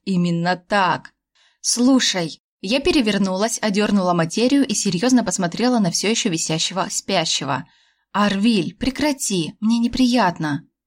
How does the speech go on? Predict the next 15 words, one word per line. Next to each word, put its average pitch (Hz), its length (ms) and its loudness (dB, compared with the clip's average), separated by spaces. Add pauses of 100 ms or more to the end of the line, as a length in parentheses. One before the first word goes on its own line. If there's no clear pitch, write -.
(260)
«Разве?» 185 840 0 (400)
И 320 80 -4
не 330 140 4
подумал 220 440 2
перевернуться 180 800 -2
он. 160 380 -2 (480)
«Как 370 240 0
же 247 140 2
вы 226 120 2
меня 233 320 4
достали!» 190 960 -2
обессиленно 185 640 0
прикрыла 180 460 -2
глаза 185 320 0
я. 175 420 -2